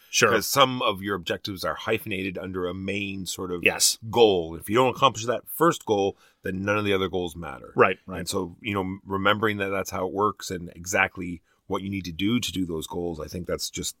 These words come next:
Speaker 2: the, the, the most fiddly part. Everything else is
Speaker 1: Fair
Speaker 2: cake.
Speaker 1: enough, fair enough. I, too, was very pleasantly surprised with the dividends that additional time with Station Fall has paid. And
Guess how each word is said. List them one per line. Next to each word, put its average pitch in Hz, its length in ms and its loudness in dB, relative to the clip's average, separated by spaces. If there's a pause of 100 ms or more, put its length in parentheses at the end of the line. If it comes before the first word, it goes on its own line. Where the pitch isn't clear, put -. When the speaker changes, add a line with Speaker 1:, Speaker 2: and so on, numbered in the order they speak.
(100)
Speaker 2:
the, 78 280 -4 (100)
the, 80 140 -12 (260)
the 87 120 -8
most 90 260 -4
fiddly 90 200 -4
part. 85 300 -6
Everything 85 320 -6
else 80 240 -10
is 73 220 -12 (260)
Speaker 1:
Fair 117 120 6
Speaker 2:
cake. 98 80 4
Speaker 1:
enough, 85 180 -6
fair - 200 -12
enough. 78 140 -14 (300)
I, 208 140 6
too, 220 180 -2
was 175 140 4
very 175 120 4
pleasantly 147 380 -4
surprised 117 720 0 (280)
with 123 520 6
the 117 420 0
dividends 135 600 6
that 117 120 2
additional 110 380 -4
time 107 420 -4
with 98 100 -10
Station 104 380 -6
Fall 98 200 -8
has 92 260 -10
paid. - 480 -14 (540)
And 113 460 2